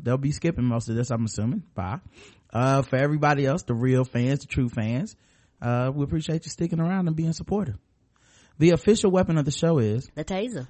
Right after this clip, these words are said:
Speaker 1: an unofficial sport
Speaker 2: It's bullet ball.
Speaker 1: and bullet ball extreme. And today marks day five hundred and thirty-six that Bobby Shmurda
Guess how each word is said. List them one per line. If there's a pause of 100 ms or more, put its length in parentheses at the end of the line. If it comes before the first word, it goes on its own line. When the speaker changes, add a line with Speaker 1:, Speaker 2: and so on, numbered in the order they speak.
Speaker 1:
an
unofficial
sport
Speaker 2:
It's
bullet
ball. (160)
Speaker 1:
and
bullet
ball
extreme.
And
today
marks
day
five
hundred
and
thirty-six
that
Bobby
Shmurda